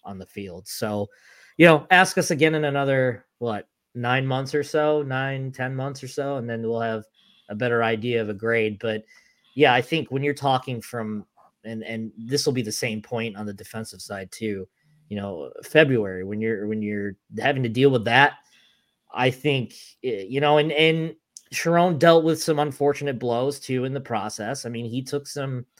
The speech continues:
he took some L's, which, you know, unfortunately wasn't necessarily his fault, but something that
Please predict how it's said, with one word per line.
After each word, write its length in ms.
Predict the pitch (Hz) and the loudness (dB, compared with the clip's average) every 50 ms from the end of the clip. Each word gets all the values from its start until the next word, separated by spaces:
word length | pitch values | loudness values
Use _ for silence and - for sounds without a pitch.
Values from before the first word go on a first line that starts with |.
| _ _ _ _ _ _ | _ _ _ _ _ _
he 100 | - 135 | -6 -4
took 200 | 131 147 156 147 | 2 2 2 2
some 160 | - 170 151 127 | 2 0 0 2
L's, 440 | 120 120 123 139 156 151 - 117 | 2 4 4 4 2 2 0 -4
which, 480 | 98 95 120 120 - - - - - _ _ _ _ - | -4 -4 -4 -4 -4 -6 -8 -10 -12 _ _ _ _ -8
you 80 | 143 | -6
know, 320 | 135 117 117 139 143 143 - _ - | -4 -2 -2 -4 -4 -6 -10 _ -6
unfortunately 920 | 123 127 123 - 139 143 139 - 147 139 135 131 127 127 131 127 123 120 - _ _ _ _ _ _ _ _ | -6 -6 -2 0 0 0 0 0 -4 -6 -4 -2 0 0 0 0 -2 -4 -6 _ _ _ _ _ _ _ _
wasn't 340 | 110 123 147 143 147 156 139 | 2 4 4 4 4 2 -2
necessarily 560 | 139 131 - 123 - - 143 139 135 127 123 | -4 -6 -6 -6 -2 0 0 2 2 0 2
his 240 | 127 143 135 135 - | 2 2 0 0 -2
fault, 540 | - - 139 123 127 139 160 - - 123 104 | -4 -2 0 2 4 4 2 0 -2 -6 -4
but 340 | 143 139 131 135 135 - _ _ _ _ | 0 0 0 0 0 -4 _ _ _ _
something 460 | - - - 139 127 120 - 131 123 | -12 -8 -6 -6 -4 -4 -4 -4 -2
that 240 | 120 120 117 117 - | -2 -2 -2 -4 -6